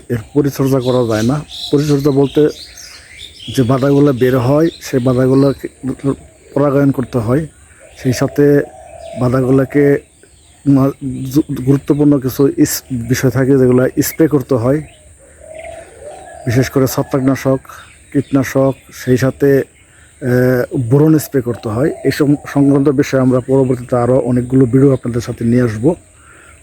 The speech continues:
প্রত-, আমরা প্রত্যেক বছরই কিন্তু এই বিষয়গুলো ভিডিও নিয়ে আসি। আর আমরা পরবর্তী, মানে, আগামীকালকে যে ভিডিওটা নিয়ে আসবো, সেটা থাকবে আপনাদের, এ, খেজুর ঝরা প্রতিরোধের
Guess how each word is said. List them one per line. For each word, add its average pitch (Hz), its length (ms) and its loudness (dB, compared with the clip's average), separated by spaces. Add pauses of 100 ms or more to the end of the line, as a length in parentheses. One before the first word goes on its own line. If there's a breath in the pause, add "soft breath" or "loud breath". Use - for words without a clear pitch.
প্রত-, - 220 -6
আমরা 123 160 -2
প্রত্যেক 131 340 0
বছরই 139 320 2
কিন্তু 156 300 2
এই 147 280 4
বিষয়গুলো 131 440 2
ভিডিও 131 300 4
নিয়ে 131 180 4
আসি। 127 280 -2 (880 soft breath)
আর 123 140 -2
আমরা 127 220 2
পরবর্তী, 160 560 2 (640)
মানে, 131 180 2 (160)
আগামীকালকে 160 960 2 (160)
যে 131 160 2
ভিডিওটা 135 300 2
নিয়ে 147 200 4
আসবো, 147 220 2
সেটা 135 240 0
থাকবে 131 340 -2
আপনাদের, 131 360 2 (640 loud breath)
এ, 127 420 0 (120)
খেজুর 143 300 4 (880)
ঝরা 135 240 0
প্রতিরোধের 156 580 4